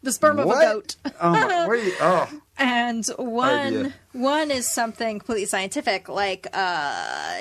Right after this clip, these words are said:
Speaker 1: the theory of, um, gra-, no, the theory of evolution.
Speaker 2: Oh, whoa, pulling out the big guns.
Speaker 1: Yeah.
Speaker 2: Yeah, this is completely outside the realm of science. I think,
Speaker 1: Mm-hmm.
Speaker 2: uh,
Speaker 1: Okay.
Speaker 2: you know,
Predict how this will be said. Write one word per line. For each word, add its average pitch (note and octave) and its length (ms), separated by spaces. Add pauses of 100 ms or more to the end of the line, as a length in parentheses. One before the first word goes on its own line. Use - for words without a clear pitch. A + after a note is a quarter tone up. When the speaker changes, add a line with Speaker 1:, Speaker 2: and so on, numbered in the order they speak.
(120)
Speaker 1:
the F#3+ 600
theory F#3+ 540
of, F3+ 340
um, - 560 (300)
gra-, G3 420
no, E4+ 320
the D4+ 140
theory D4 240
of B3 60
evolution. G3+ 560
Speaker 2:
Oh, G3+ 340
whoa, B2 400
pulling A#2+ 300
out A2+ 80
the G#2 60
big D#3+ 200
guns. F2 360
Speaker 1:
Yeah. G3+ 260 (280)
Speaker 2:
Yeah, A#2+ 300
this C#3+ 240
is D#3+ 240
completely F3+ 720
outside D#3+ 380
the C3+ 120
realm C3 320
of A#2 300
science. - 680
I - 40
think, G#3+ 240
Speaker 1:
Mm-hmm. G3+ 120
Speaker 2:
uh, F#2+ 240
Speaker 1:
Okay. C#3 160
Speaker 2:
you - 60
know, F#2 100